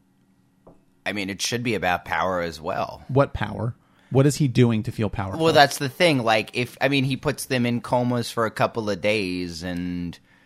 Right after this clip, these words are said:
Speaker 1: you know, they
Speaker 2: Which,
Speaker 1: don't
Speaker 2: which I didn't even understand if that was intentional or not.
Speaker 1: Yeah,
Speaker 2: Number one.
Speaker 1: and you don't understand when,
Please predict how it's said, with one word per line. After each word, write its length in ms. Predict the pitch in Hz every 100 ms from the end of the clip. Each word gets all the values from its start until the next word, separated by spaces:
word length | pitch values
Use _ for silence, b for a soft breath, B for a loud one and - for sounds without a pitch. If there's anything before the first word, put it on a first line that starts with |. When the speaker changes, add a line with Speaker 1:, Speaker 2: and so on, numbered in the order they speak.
| b b b
Speaker 1:
you 140 | 90 92
know, 180 | 87
they 140 | 90 98
Speaker 2:
Which, 240 | 180 -
Speaker 1:
don't 100 | -
Speaker 2:
which 160 | 170 165
I 80 | 170
didn't 180 | 190
even 160 | 185 165
understand 420 | 147 127 - 120
if 60 | 113
that 120 | 110
was 120 | 101
intentional 560 | 98 - 127 123 95 98
or 80 | 95
not. 260 | 151 165
Speaker 1:
Yeah, 360 | 214 233 226 208 165
Speaker 2:
Number 160 | 143
one. 100 | 113 156 156 160
Speaker 1:
and 80 |
you 80 | 156
don't 120 | 156
understand 600 | 156 143 143 - 139 139
when, 160 | 135 131